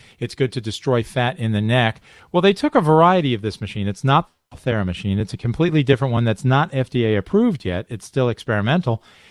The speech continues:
And they were able to destroy lipomas with this machine. It required four treatments, three weeks apart,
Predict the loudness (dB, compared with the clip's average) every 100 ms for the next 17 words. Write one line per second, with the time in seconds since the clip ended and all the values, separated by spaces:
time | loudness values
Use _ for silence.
0 | -20 _ -2 2 4 2 2 -2 -2 0
1 | 0 0 -2 -4 -6 0 0 0 -2 -2
2 | -4 -2 -4 -6 -8 -10 -10 -10 -8 -10
3 | -12 _ _ _ _ _ _ _ -4 0
4 | 0 4 4 6 2 -2 -2 2 4 2
5 | -2 _ _ _ _ _ -6 -4 -2 -4
6 | -6 -10 -18 -10 0 2 2 0 -2 -2
7 | 2 2 0